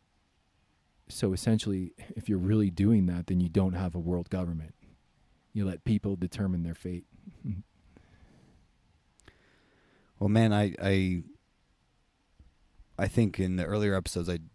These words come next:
Speaker 2: told the listeners, like, yeah, you know, I used to really enjoy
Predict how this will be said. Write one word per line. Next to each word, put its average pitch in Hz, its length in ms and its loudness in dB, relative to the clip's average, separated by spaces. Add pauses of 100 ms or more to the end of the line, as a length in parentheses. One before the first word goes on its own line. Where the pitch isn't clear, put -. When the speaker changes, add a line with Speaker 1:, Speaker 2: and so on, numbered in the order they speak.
(520)
Speaker 2:
told 92 320 2 (220)
the 123 80 0
listeners, 101 480 -2
like, 107 160 0
yeah, 143 160 6
you 104 140 2
know, 104 120 2
I 104 220 2 (180)
used 117 220 0
to 101 60 0
really 104 420 6
enjoy 87 640 -2